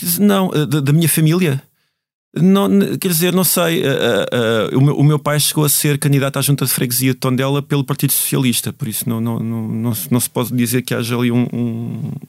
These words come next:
um anátema no, no socialismo, ou pelo menos no Partido Socialista, com o que, o que ele tiver de socialista, também não sei <laughs> quanto é que se pode dizer que há de socialismo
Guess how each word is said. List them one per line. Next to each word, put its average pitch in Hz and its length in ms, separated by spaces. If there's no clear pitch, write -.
um 113 160
anátema 117 420
no, 117 140
no 117 120
socialismo, 107 720
ou 98 40
pelo 104 140
menos 104 140
no 101 60
Partido - 320
Socialista, 104 520
com - 160
o 85 80
que, - 160
o - 160
que - 100
ele 98 80
tiver 98 240
de 92 80
socialista, - 500
também - 240
não - 80
sei - 240
<laughs> - 240
quanto - 200
é - 20
que - 80
se - 60
pode - 160
dizer 95 220
que - 140
há 98 60
de - 80
socialismo 104 640